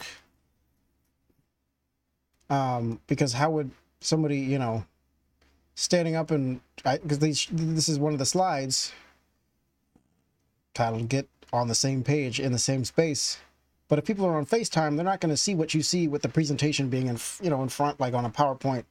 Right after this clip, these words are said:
um, projected on a whiteboard or something, or on a proj-, on a, um,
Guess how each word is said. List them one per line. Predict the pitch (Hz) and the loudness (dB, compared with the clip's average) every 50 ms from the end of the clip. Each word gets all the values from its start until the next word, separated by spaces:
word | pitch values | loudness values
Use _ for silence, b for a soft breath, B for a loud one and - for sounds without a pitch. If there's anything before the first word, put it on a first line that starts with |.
| _ _ _ _ _ _ _ _ | _ _ _ _ _ _ _ _
um, | - 117 117 107 107 101 104 98 | -2 -2 0 0 -2 -4 -4 -2
projected | - 139 131 135 139 127 - 135 | -2 0 0 0 0 0 0 0
on | 135 131 123 | 0 0 0
a | 120 | 2
whiteboard | 120 139 156 160 151 139 120 113 110 | 2 2 2 2 0 0 0 2 2
or | 110 107 | 0 0
something, | - - 117 113 - 117 113 113 113 | 0 0 0 0 0 0 0 0 -2
or | 110 110 | -2 -2
on | 104 104 104 | -4 -4 -6
a | 101 | -6
proj-, | - 120 113 113 - - | -6 -6 -8 -8 -6 -6
on | 120 107 98 101 101 - _ _ _ _ _ _ _ | -4 -4 -4 -6 -10 -12 _ _ _ _ _ _ _
a, | 123 | -6
um, | 110 104 101 98 98 98 98 101 - | -6 -4 -4 -6 -8 -8 -12 -14 -16